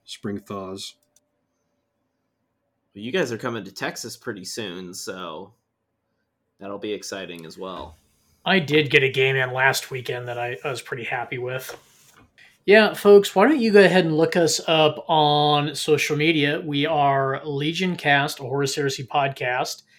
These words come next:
Speaker 3: on Twitter. And shoot us an email at legioncast eighteen at gmail dot com. We would love to hear from you guys. Don't forget to share this podcast out there to all your buddies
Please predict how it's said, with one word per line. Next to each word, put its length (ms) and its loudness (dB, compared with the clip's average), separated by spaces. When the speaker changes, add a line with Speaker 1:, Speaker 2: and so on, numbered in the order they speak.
Speaker 3:
on 560 2
Twitter. 460 -8
And 580 2
shoot 180 -2
us 180 -2
an 80 0
email 340 4
at 140 2
legioncast 840 0
eighteen 560 -4
at 100 -4
gmail 400 -2
dot 220 -2
com. 320 -4
We 100 -4
would 120 -4
love 160 -4
to 80 -12
hear 180 -6
from 180 -12
you 120 -6
guys. 380 -4
Don't 280 0
forget 440 -4
to 540 -2
share 360 2
this 180 -2
podcast 540 0
out 240 -2
there 440 -6
to 120 -8
all 220 -2
your 120 2
buddies 460 -6